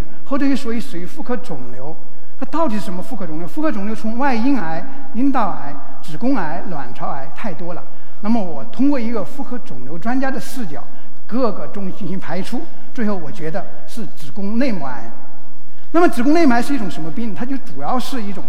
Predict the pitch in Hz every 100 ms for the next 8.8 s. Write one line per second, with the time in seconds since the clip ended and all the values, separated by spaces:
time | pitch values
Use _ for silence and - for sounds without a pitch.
0 | - 294 262 156 - - 233 190 131 -
1 | 143 165 - - - - - - 165 247
2 | 185 254 - 220 190 - 170 180 220 247
3 | 240 208 160 156 160 170 - 175 320 302
4 | - 208 180 - - - 151 185 202 226
5 | 233 208 196 127 135 165 190 - - -
6 | - 208 196 - - - - 214 359 -
7 | 226 - - - - - 254 202 - 330
8 | 233 190 175 160 131 131 147 -